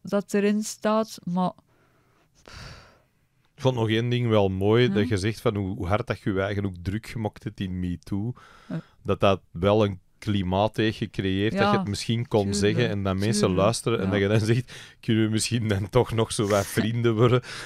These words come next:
Speaker 2: <laughs> Vond ik eigenlijk nog wel, dat, ik vond het wel een mooi einde
Speaker 1: Ja,
Speaker 2: op zich, hè.
Speaker 1: ja.
Speaker 2: Ik had wel zoiets van, "Het is, het is net...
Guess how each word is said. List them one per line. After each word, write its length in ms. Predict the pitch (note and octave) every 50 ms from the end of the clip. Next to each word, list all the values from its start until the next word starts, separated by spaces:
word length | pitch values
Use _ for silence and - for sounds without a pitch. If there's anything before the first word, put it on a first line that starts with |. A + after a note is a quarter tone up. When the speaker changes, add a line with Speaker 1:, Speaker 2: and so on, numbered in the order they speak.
| - C4+ - -
Speaker 2:
<laughs> 540 | - D3 - - - - - - - C#5 C#5
Vond 160 | A#2+ B2+ C#3
ik 120 | C3+ B2 -
eigenlijk 440 | - B2 A#2 B2+ C#3+ D3 C#3+ C3+ C3
nog 180 | A#2+ A#2 -
wel, 380 | - B2 A#2 G#2+ A2 A2 G#2+ G2+
dat, 160 | G#2 A2 G2+ G2 G#2
ik 200 | G#2+ G#2+ G#2 -
vond 160 | - G3 F#3
het 120 | E3+ A#2 -
wel 200 | B2+ C3+ C3+ C3+
een 160 | A2 G#2+ G#2
mooi 300 | G#2 G#2+ G#2+ A2 G#2 G2+
einde 400 | - - B2+ D3 D#3 D3 A#2+ G2+
Speaker 1:
Ja, 140 | F#2 F#3+ E3+
Speaker 2:
op 80 | - -
zich, 280 | - G2 F2+ - -
hè. 60 | -
Speaker 1:
ja. 160 | C#3 F3+ - - - - - _ _ _ _
Speaker 2:
Ik 140 | - A#2 G#2+
had 160 | B2 A2+ -
wel 200 | A#2 B2+ C#3+ D#3
zoiets 280 | D3 D3 D3 D#3 D#3 -
van, 240 | D3+ C3+ B2 A#2+ A#2+ A2+
"Het 260 | G#2 A#2+ A2+ G2+ -
is, 120 | A#2 A2 G2
het 140 | A#2+ D3+ D3 C3 A2
is 160 | G#2 A2+ A2 -
net... 280 | A#2 B2 D3 D3 -